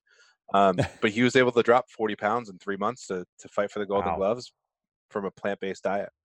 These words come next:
Speaker 1: So I think we'll
Speaker 2: Yep.
Speaker 1: start to see that become more and more pre-, prevalent.
Speaker 2: Hundred percent. No, a-, and it makes you feel so much lighter.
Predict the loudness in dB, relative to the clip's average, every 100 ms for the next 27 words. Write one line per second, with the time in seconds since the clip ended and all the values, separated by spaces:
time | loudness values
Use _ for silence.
0 | _ _ _ -6 0 2 2 0 -2 -4
1 | -6 -4 -4 -4 -6 -2 -4 -4 -6 -4
2 | -6 -8 -6 -6 -6 -16 _ _ _ _
3 | _ _ -6 -4 -4 -8 -10 -10 -8 -6
4 | -4 -4 -4 0 0 -2 -6 -4 -6 -6
5 | 0 2 4 0